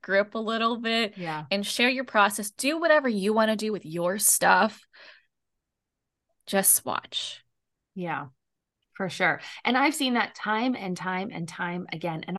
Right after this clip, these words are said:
Speaker 2: it's so hard to, like, for people to believe me when I say that, but, like, if you
Speaker 1: Mm-hmm.
Speaker 2: start on yourself and you are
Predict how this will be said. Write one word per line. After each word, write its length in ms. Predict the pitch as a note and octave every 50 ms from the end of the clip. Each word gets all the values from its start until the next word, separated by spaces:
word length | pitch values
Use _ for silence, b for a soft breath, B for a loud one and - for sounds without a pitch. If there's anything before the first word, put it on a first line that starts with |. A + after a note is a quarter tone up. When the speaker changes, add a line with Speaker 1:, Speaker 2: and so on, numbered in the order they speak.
| -
Speaker 2:
it's 220 | - C4 - - -
so 340 | - - C#4 C#4 D#4 E4+ F4+
hard 600 | - - - G3+ G#3 G3+ G3+ G#3 G#3+ G#3 - - _ -
to, 500 | - - A3 G3+ G3 G3 F#3+ F#3+ F#3 - b b b b b b b _ _ _ _ _ _ _ _ _ _ _ _ _ _ _ _ _ -
like, 200 | A#3 G#3 - -
for 100 | A#3 A3
people 340 | A3+ - B3+ - A#3+ B3+ B3+
to 120 | - A#3
believe 420 | F3+ G#3 F#3+ F#3 F3 E3 F3 -
me 160 | G3+ G3 G#3 G#3+
when 140 | F#3+ E3+
I 80 | D#3+ E3+
say 240 | E3 - - - -
that, 320 | D3+ D#3+ E3 G3 A3+ - - -
but, 200 | F#3 A#3+ - -
like, 200 | - - - -
if 280 | - A#3 F#3+ F#3 G3 G3+
you 160 | G#3+ C4 F4
Speaker 1:
Mm-hmm. 60 | A4+
Speaker 2:
start 360 | A#4+ - - C4 C4+ C#4 C4+
on 120 | - B3 A#3+
yourself 340 | A3+ A#3 - A3+ E3 - -
and 160 | A#3 B3 A#3+ A#3
you 200 | C4+ E4 E4+ -
are 300 | - C4+ B3+ A#3+ A3+